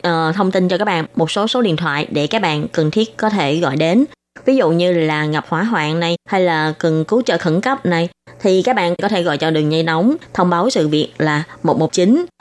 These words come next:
Và khi các bạn, ờ, muốn gọi cảnh sát hay bị gặp phải cướp giật này, hay là có những cái sự việc mà liên quan đến giao thông thông thường,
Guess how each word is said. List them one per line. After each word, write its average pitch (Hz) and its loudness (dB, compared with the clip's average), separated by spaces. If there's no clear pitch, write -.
Và 285 0
khi 226 2
các 254 0
bạn, 170 0
ờ, 165 0
muốn 185 2
gọi 170 0
cảnh 160 -2
sát 254 -4
hay 180 0
bị 156 0
gặp 160 -2
phải 165 -2
cướp 277 0
giật 185 0
này, 170 -2
hay 175 -2
là 165 0
có 233 0
những 233 2
cái 233 0
sự 165 0
việc 160 0
mà 160 0
liên 175 0
quan 180 0
đến 185 2
giao 208 0
thông 180 0
thông 175 0
thường, 160 0